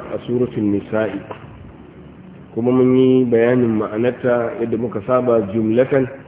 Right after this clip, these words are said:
Mun fara karanta abin da Malam Abdurrahman ibn Nasir ibn Sa'di ya ambata. Ina ga shi kamata mu karasa kafin wani abu. Za mu tashi inda ke cewa, "فمن تحريفهم"،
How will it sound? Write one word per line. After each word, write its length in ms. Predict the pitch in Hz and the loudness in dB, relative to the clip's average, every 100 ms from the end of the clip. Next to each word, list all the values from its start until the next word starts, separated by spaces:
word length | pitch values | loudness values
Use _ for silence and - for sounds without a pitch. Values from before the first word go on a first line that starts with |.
| - - - - - - - | -20 -20 -20 -20 -20 -20 -6
Mun 160 | 110 | -4
fara 320 | 120 131 120 - | 0 0 0 0
karanta 480 | 123 110 104 95 | 0 0 -2 -6
abin 160 | 110 120 | -4 -2
da 80 | 110 | -2
Malam 540 | 110 117 113 113 107 | 0 0 0 -2 -4
Abdurrahman 800 | 110 104 107 101 117 117 113 110 | -8 -8 -8 -4 -2 0 -2 -4
ibn 300 | 107 113 107 | -8 -6 -4
Nasir 340 | 110 113 113 107 110 101 - - - | -2 -4 -4 -8 -6 -10 -14 -20 -10
ibn 240 | 117 113 107 101 | -6 -4 -4 -6
Sa'di 640 | 113 104 104 107 110 104 92 - | -8 -8 -6 -4 -4 -6 -10 -8
ya 180 | 117 - | -6 -4
ambata. 460 | 107 101 107 - - - - - - - - - - - - - - | -6 -4 -6 -8 -20 -20 -20 -20 -20 -20 -20 -20 -20 -20 -20 -20 -4
Ina 180 | 123 113 | 0 0
ga 100 | 113 | -2
shi 160 | 123 123 | -2 -2
kamata 380 | 113 113 113 101 | 0 -2 -2 -4
mu 80 | 98 | -4
karasa 720 | 104 117 104 120 131 131 - - - | -4 -4 -4 -4 -4 -6 -14 -20 -6
kafin 600 | 101 98 113 113 113 104 82 | -6 -2 -2 -2 -2 -4 -6
wani 220 | 110 117 113 | -2 0 -2
abu. 240 | 98 87 87 - - - - - - - - - - | -6 -10 -18 -20 -20 -20 -20 -20 -20 -20 -20 -20 -4
Za 120 | 123 | 0
mu 120 | 135 117 | 0 2
tashi 240 | 131 127 | -2 -2
inda 160 | 123 123 | -2 -2
ke 140 | 120 | -4
cewa, 580 | 110 123 123 123 110 104 - - - - - - - | 0 0 2 0 -2 -10 -16 -20 -20 -20 -20 -20 -12
"فمن 400 | 120 120 139 143 | -4 2 4 2
تحريفهم"، 880 | 139 110 113 127 123 117 117 127 117 | 0 -2 0 0 -2 -4 -2 -4 -4